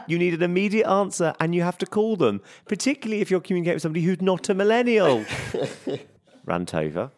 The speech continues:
Speaker 2: Well, I mentioned at the beginning the differential in turnout, and actually what we saw was a, a huge drop in the number of older people voting this year as a result of Tory promises on things like the dementia tax.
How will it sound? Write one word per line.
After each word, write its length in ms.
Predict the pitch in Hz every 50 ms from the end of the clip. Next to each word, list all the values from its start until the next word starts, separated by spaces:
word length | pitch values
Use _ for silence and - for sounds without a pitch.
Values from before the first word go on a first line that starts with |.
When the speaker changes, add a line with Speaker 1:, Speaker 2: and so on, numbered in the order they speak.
| _ _
Speaker 2:
Well, 120 | - 156 143
I 100 | 143 139
mentioned 320 | 151 170 - - - 139
at 60 | -
the 60 | - 117
beginning 380 | - 123 104 98 101 101 - -
the 460 | - 104 104 104 104 107 104 104 - - _ _ _ _ _
differential 560 | 147 131 - 127 113 117 - - - 110 98 -
in 440 | - 110 107 101 101 107 107 110 - - -
turnout, 540 | - - 151 147 131 110 90 71 - - - -
and 320 | - 107 104 101 95 - - - _ _ _
actually 480 | - 131 - - - 110 104 98 - - -
what 120 | 123 131
we 100 | - 120
saw 380 | - - - 104 104 104 110 - - -
was 220 | 110 107 104 - 113 - -
a, 180 | 110 107 113 - -
a 60 | 120
huge 360 | 110 - 170 170 165 135 -
drop 320 | - 131 143 117 - - - -
in 60 | 113
the 60 | 110
number 220 | 113 113 110 107 107
of 200 | 104 107 - - - - - _ - -
older 200 | 175 175 170 135
people 300 | - - 110 - - 98
voting 500 | 92 107 101 101 - - - 92 - - - - - _ _ -
this 180 | 110 104 -
year 160 | - 104 101 -
as 120 | - 107 101
a 60 | 98
result 360 | 104 101 104 101 95 - -
of 240 | 90 87 87 92 - - _
Tory 320 | - - 123 113 110 110 101
promises 560 | - - _ 120 110 107 104 - 113 101 -
on 280 | 104 98 101 101 101 -
things 280 | - 117 107 101 -
like 260 | 107 104 95 - - - -
the 80 | 107
dementia 420 | 107 107 123 139 135 - - - -
tax. 320 | - 85 - - -